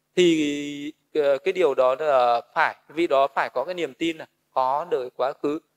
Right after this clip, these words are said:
có cái đời, ờ, hiện tại và có đời tương lai, có những cái cõi sống vô hình, đọa xứ như địa ngục, ờ, ngã quỷ, có những cái cõi thiên giới, ờ, ờ, là cõi chư thiên, phạm thiên. Ờ, như thế rồi,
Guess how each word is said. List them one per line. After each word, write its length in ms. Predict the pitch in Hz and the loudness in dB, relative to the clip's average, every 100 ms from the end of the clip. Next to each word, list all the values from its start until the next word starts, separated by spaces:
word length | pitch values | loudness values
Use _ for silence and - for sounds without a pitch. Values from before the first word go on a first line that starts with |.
| _ | _
có 380 | - 131 135 156 175 | 0 2 4 0 -2
cái 100 | 180 | 0
đời, 420 | 160 131 123 123 | 0 2 -2 -6
ờ, 400 | - 123 123 117 | -4 -2 0 -2
hiện 140 | 143 - | -6 -6
tại 200 | 143 - - | -6 -6 -4
và 120 | 127 | -4
có 260 | - 120 | -2 -4
đời 200 | 156 151 | 0 0
tương 300 | 131 160 165 | 0 -6 -4
lai, 240 | 165 156 151 - _ _ _ - | 2 2 0 -6 _ _ _ 2
có 220 | 151 156 | 6 6
những 200 | 180 196 | 2 -6
cái 240 | 175 170 180 - | -6 -4 -6 0
cõi 240 | 170 185 - | 0 0 0
sống 260 | 160 147 165 | 0 0 -4
vô 160 | 165 170 | -4 0
hình, 220 | 160 131 - _ | 0 0 -6 _
đọa 240 | 135 139 - | -2 -2 -2
xứ 280 | - 143 | -4 -2
như 160 | 160 170 | -4 -8
địa 180 | 151 156 | -12 -12
ngục, 240 | 139 131 - _ _ _ | -4 -4 -4 _ _ _
ờ, 200 | 131 123 | -4 -4
ngã 160 | 127 143 - | -4 -6 -4
quỷ, 300 | 151 117 120 _ _ | -4 -4 -8 _ _
có 280 | - 147 160 | 2 4 4
những 200 | 185 190 | 0 -6
cái 200 | 180 170 - | -6 -6 0
cõi 220 | 170 175 185 | 0 0 -2
thiên 240 | 190 175 160 | -4 -6 0
giới, 300 | 151 147 170 _ _ _ _ | 2 4 0 _ _ _ _
ờ, 320 | 143 143 143 139 | -2 0 0 -2
ờ, 280 | 143 143 143 _ _ _ _ | -6 -6 -8 _ _ _ _
là 300 | - 139 127 | -10 -6 -6
cõi 200 | 123 131 147 | -4 -6 -6
chư 80 | 175 - | -12 -6
thiên, 180 | 170 156 | -2 -2
phạm 160 | 165 160 - | -4 -8 0
thiên. 180 | 170 160 _ _ _ _ _ _ _ _ _ _ _ _ | 2 2 _ _ _ _ _ _ _ _ _ _ _ _
Ờ, 120 | 139 | -10
như 220 | 143 185 | -2 -2
thế 280 | 190 160 151 | 4 6 6
rồi, 300 | 170 160 135 | 8 6 6